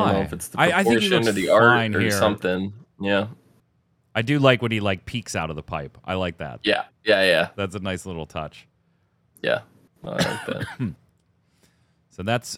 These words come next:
Speaker 1: Um,
Speaker 2: Super Mario Wonder. I do wanna leave the footage on while we're talking here so that people can
Speaker 1: Actually,
Speaker 2: see Elephant
Speaker 1: the
Speaker 2: Mario at the end.
Speaker 1: the, um, the Mario Kart D L C announcement kinda had me excited 'cause we're adding three new racers to that,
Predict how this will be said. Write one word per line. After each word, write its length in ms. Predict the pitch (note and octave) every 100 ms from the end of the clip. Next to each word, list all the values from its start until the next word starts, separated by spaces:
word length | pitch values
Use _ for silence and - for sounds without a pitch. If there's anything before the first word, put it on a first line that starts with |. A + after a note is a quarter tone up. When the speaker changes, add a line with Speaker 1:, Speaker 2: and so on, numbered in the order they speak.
| G#2+
Speaker 1:
Um, 220 | G#2+ G#2
Speaker 2:
Super 80 | A#2
Mario 380 | A#2 A2+ A2 G#2
Wonder. 260 | G2+ G2+
I 80 | G#2
do 140 | B2+ C#3
wanna 160 | B2
leave 240 | A2 A2 G2
the 80 |
footage 340 | F#2 G2+ F#2 E2
on 200 | E2 E2
while 140 | E2
we're 120 | D#2
talking 320 | D#2 E2 D#2 D#2
here 120 | D2+
so 140 | D#2+
that 140 | D2 -
people 240 | D#2+ -
can 120 | -
Speaker 1:
Actually, 460 | A#2+ C#3+ E3+ C3 G#2+
Speaker 2:
see 60 | G2+
Elephant 420 | F2+ G#2+ G#2+ G2
Speaker 1:
the 40 |
Speaker 2:
Mario 340 | E2+ D#2+ D#2+ D#2
at 80 |
the 80 | D#2
end. 240 | D#2 D#2 - _ _ _ _ _ _ -
Speaker 1:
the, 300 | G#2 A2 G#2+
um, 380 | G2+ G2+ F#2 E2+
the 80 | G2+
Mario 420 | G#2+ A2 C3 A#2
Kart 340 | - E2+ D2 - -
D 140 | - E2+
L 80 | E2
C 200 | - F2
announcement 600 | F2 E2 E2 E2+ C2+ - _ _
kinda 240 | - F#2 F#2+
had 120 | F2
me 80 | F2+
excited 300 | F2 F#2 F2
'cause 140 | D#2+
we're 120 | F2+
adding 220 | G2 G2
three 220 | F2 G2 G2
new 80 | F#2+
racers 520 | G2 G#2 G2 F#2+ -
to 100 | F2+
that, 320 | F2+ D2+